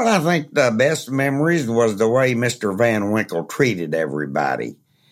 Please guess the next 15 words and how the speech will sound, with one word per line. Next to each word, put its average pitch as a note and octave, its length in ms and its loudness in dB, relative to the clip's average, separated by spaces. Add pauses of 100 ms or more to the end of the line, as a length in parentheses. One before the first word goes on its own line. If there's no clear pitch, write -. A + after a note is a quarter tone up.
(340)
He C#3 220 2
treated C#3 420 2
everybody B2 720 0
the F2 100 -8
same. A2+ 720 -2 (960)
And G#2 400 0
he B2 240 2
gave A#2 300 2
us F2+ 180 -6
parties B2 720 0
every G#2 580 0
year C#3 800 2
for G2 500 -4
every A2 360 2
holiday, C3 1000 0